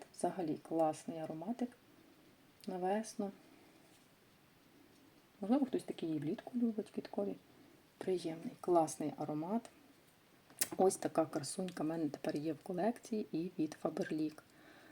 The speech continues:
Неймовірно. Оксаночко, дуже дякую. Я, дійсно, мені сподобався. Ви вгадали. Ви казали, що,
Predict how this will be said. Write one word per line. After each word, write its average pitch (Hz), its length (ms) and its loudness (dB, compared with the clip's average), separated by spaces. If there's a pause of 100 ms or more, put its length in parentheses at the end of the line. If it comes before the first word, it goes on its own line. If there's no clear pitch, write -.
(280)
Неймовірно. 180 600 0
Оксаночко, 180 500 0
дуже 175 420 8
дякую. 175 640 4
Я, 165 440 4
дійсно, 185 400 6
мені 165 200 4
сподобався. 170 640 6
Ви 202 80 10
вгадали. 165 600 6
Ви 170 80 -2
казали, 190 380 2
що, 165 200 0